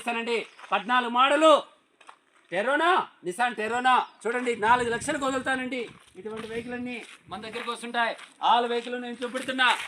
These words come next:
మరి ఎక్కడ చేస్తున్నా, ఎక్కడ ఇస్తున్నా అనేసి మరి మీరు లేట్ చేసుకోవద్దని సోదరులారా. YouTube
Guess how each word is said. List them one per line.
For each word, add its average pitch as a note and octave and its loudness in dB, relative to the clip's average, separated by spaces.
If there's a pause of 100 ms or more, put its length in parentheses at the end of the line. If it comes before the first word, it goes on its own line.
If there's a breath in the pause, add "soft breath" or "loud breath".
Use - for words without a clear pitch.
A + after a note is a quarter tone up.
(160)
మరి G#3+ 2
ఎక్కడ A3+ -4
చేస్తున్నా, B3 -2 (100)
ఎక్కడ A#3 -8
ఇస్తున్నా A#3+ -6
అనేసి A#3+ -8 (400)
మరి G#3+ -4
మీరు G#3+ -8
లేట్ A#3+ -2
చేసుకోవద్దని A#3+ -4
సోదరులారా. A#3 2 (340)
YouTube A#3+ -6